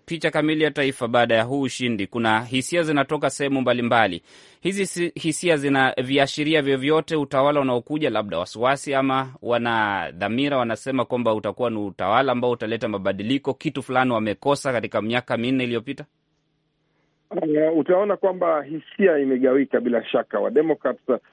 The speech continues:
Speaker 2: wamepigwa na butwaa kwa sehemu moja, wanaona kwamba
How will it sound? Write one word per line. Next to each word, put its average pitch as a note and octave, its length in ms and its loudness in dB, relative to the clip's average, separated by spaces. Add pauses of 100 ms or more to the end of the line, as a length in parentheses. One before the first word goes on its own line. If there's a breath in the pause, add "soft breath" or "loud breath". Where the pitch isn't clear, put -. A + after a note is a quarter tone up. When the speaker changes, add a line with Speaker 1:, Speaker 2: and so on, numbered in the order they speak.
(180 soft breath)
Speaker 2:
wamepigwa B2+ 580 4
na A2+ 100 -2
butwaa A#2 560 0
kwa G#2+ 400 -2
sehemu A#2 280 4
moja, C3 360 4
wanaona A2+ 420 0
kwamba A#2+ 360 0